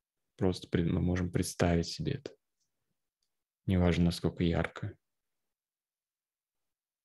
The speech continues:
И не просто пространство может заполниться светом, но само содержание превратится в свет.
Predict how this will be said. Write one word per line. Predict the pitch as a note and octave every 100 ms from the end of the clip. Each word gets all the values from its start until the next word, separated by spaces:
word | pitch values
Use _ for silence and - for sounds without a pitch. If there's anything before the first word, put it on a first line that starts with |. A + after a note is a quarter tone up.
| _ _ _ _ _ _ _ _ _ _ _ _ -
И | G2 G2 G2+ G2 - _ _
не | -
просто | F#2+ A#2+ C#3+ C#3+
пространство | C3 A#2+ G2+ - A#2 A2 - G#2+
может | G#2 G2
заполниться | G2 - G#2 G2+ F#2 G2+
светом, | - G2+ - G2+ F#2+
но | G2 F#2+ -
само | - G#2+ G2+ G#2
содержание | - G2 G2+ G2 G#2 G#2+ G#2 G2
превратится | - G2 F#2+ F#2 - - F2 -
в | -
свет. | - F2 F2 -